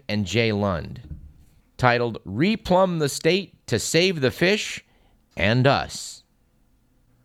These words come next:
To quote from the article, "Something must be done about the failing Sacramento-San Joaquin River Delta. Continuing to supply the Bay Area and other water users directly from the Delta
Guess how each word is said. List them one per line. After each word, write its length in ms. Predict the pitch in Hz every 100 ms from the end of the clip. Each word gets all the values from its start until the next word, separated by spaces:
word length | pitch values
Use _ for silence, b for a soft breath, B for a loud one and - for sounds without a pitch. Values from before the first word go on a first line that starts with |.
| _ _ _ _ _ _
To 80 | 85
quote 240 | 107 98
from 120 | 101
the 80 | 117
article, 400 | 113 80 - 53
"Something 460 | - - 220 226 240
must 200 | 226 202
be 100 | 185
done 300 | 156 170 185
about 300 | 160 127 127
the 100 | 104
failing 440 | - 135 160 147 143
Sacramento-San 840 | - 143 139 131 127 127 - 127
Joaquin 360 | 120 113 120 107
River 180 | 107 107
Delta. 460 | 98 85 - 62 - b b b b b
Continuing 540 | - 95 160 170 160 139
to 80 |
supply 380 | 135 131 147 135
the 100 | 120
Bay 260 | 104 127 127
Area 320 | 131 135 123
and 80 | 113
other 200 | 113 113
water 260 | 107 120
users 400 | 120 113 117 104
directly 400 | 92 101 120 -
from 160 | 110 110
the 80 | 101
Delta 460 | 98 135 139 104